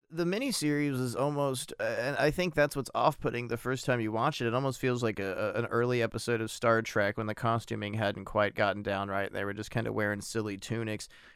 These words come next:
And h-, when you watch the Jodorowsky documentary, you start seeing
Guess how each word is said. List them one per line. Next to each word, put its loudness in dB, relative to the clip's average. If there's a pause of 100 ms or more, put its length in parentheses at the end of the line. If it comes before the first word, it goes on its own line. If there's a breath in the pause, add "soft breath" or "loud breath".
And 2 (440)
h-, -2 (180)
when 2
you 2
watch 4
the 4
Jodorowsky 4
documentary, -4
you -2
start -2
seeing -4